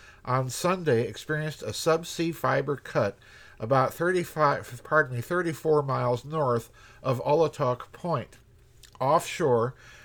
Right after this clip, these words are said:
from Utqiagvik," Quintillion President McHale said. This cut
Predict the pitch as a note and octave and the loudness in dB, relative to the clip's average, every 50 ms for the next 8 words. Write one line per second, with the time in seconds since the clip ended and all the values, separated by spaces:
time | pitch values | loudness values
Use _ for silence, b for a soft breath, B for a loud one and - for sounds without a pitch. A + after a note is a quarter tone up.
0 | B B - - C#3 C3 B2 C#3+ D#3+ E3+ - - C#3+ C3 B2 C3 D#3+ D3+ D3 C#3+ | B B -4 -4 -2 -2 0 0 -2 -2 -2 -2 0 0 2 2 0 0 -2 0
1 | F3 E3+ E3+ - - - - - - C#3 B2+ B2 - - F3 E3 E3 D#3+ D3+ C#3+ | 0 0 -2 -2 -8 -20 -14 -8 -8 -6 -6 -6 -2 0 2 2 2 2 0 -2
2 | C#3 C#3 C#3+ - - - - - C#3+ C#3+ C#3 C#3 B2+ B2+ C#3 C3+ C3 - C3 C3 | -4 -6 -8 -10 -14 -10 -2 2 2 2 2 0 -2 -4 -6 -6 -8 -10 -8 -8
3 | C3+ B2+ - - C3 B2 A#2+ A#2+ A#2 A#2 A2+ A2+ B B B B B B B - | -8 -8 -8 -4 -2 -2 0 0 0 -2 -4 -6 B B B B B B B -16
4 | - - - F3 E3+ D3 A#2 F2 - - - - - - - - - - - _ | -14 -8 -2 2 2 2 2 0 -4 -10 -18 -20 -20 -20 -20 -20 -20 -20 -20 _
5 | - - _ _ _ - - - - _ - B2 C#3 C#3 B2+ - - - E3+ E3+ | -20 -20 _ _ _ -20 -20 -20 -20 _ -6 -2 -2 -2 -2 -2 -2 2 2 2
6 | E3 - - | 2 2 -2